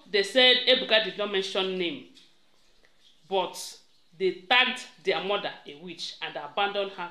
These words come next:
to die in sickness. Just watch this video and say your opinion, uh, on what she, after watching what she said.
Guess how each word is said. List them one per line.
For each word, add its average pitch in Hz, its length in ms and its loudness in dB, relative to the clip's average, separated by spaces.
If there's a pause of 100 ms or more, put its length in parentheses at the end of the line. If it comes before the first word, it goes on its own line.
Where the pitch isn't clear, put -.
to - 100 -20
die 175 300 -6
in 151 80 -14
sickness. 156 600 -16 (240)
Just 320 260 0
watch 240 260 -6
this 190 200 -12
video 170 320 -12 (560)
and 151 420 -4 (320)
say - 320 -4
your 185 240 -4
opinion, 170 500 -8 (800)
uh, 139 360 -6 (320)
on 165 220 -6
what 208 140 0
she, 185 240 -8 (200)
after 214 240 2
watching 202 440 2
what 185 140 -2
she - 140 -10
said. 156 420 -4